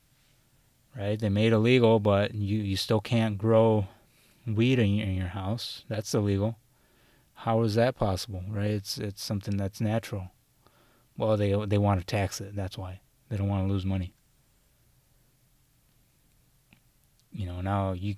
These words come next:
you can't even get a permit without having,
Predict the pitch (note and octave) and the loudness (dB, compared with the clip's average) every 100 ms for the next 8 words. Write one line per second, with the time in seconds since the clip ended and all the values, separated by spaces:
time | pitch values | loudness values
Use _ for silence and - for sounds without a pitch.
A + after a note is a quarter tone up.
0 | - A#2+ G2+ A#2+ A2 A2 G#2 G#2 F#2+ - | -6 -8 0 4 4 4 4 2 2 0
1 | A#2 G#2 A2+ - _ _ _ _ _ _ | 2 2 -2 -12 _ _ _ _ _ _
2 | _ _ _ _ _ _ _ _ _ - | _ _ _ _ _ _ _ _ _ -6
3 | G#2 - A#2 A2 G#2 G#2+ G#2 G#2 G2+ | -6 0 2 2 2 0 2 2 0